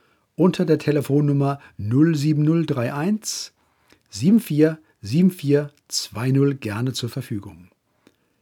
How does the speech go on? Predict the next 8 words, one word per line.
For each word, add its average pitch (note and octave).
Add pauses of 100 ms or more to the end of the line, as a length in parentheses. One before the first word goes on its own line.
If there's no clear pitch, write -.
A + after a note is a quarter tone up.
(140)
Ihre C3
Bewerbung F3+
senden F3
Sie -
an B2+
das B2
Bürgermeisteramt D#3
Altdorf, C3+